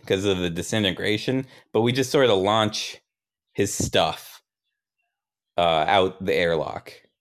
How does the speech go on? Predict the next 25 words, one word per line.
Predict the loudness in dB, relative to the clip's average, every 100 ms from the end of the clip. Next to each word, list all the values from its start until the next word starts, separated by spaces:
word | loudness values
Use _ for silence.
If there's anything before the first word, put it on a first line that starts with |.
| _ _ _ _ _ _ _ _ _ -10
<laughs> | -10 -10 _ _ _ _ _ _ _ _ -20 -20 -20 -16
Lee | -2 2 2
Cox | 2 2 0
says, | 0 4 4 4
"I | 2 0
slink | 0 0 2 0
off." | -2 0 -2 -2 -8 -4
Oh, | 0 2
man, | 0 -2 -4 -4 -6
yeah. | -8 -8 -10 -14 _ _ _ _ _ _ _ _ _ _
Kelsey | 0 2 2
says, | 2 4 4 0 -8 -12 _ _ _ 0
"Yeah, | 2 4 2
piss | 0 0 2
off | 0 0
the | 0
harpoon | 2 2 2 0 2
guy. | 2 2 4 2 -2 _ _
Space | -14 -10 0 2 2 0 -2
tetanus." | 0 0 0 -4 -6 -10 -18 _ _ _ _
S-, | -4
uh, | 0 2 2 0
the | 0 0
thing | 2 2
is, | 2 0 -4